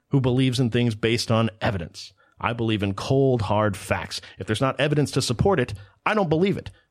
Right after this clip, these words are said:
That's not like them. It's easy to mistakenly think that faith is belief without evidence, when in reality, faith is belief without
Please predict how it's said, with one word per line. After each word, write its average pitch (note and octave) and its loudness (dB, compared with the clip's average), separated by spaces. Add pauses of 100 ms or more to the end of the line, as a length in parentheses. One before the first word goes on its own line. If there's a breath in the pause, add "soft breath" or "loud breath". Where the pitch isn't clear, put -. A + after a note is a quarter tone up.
That's G#3 0
not F#3+ 2
like G3 0
them. - -4 (1900 soft breath)
It's - -4
easy G3 0
to E3 4
mistakenly D3 2
think - -6 (280)
that G#2+ 0
faith C3+ 0 (280 soft breath)
is B2+ 2
belief A2+ 0
without G2+ 0
evidence, - -4 (480)
when C#3 4
in C3 4
reality, C3 2 (240 loud breath)
faith - 0
is C3 2
belief C3 2
without B2 0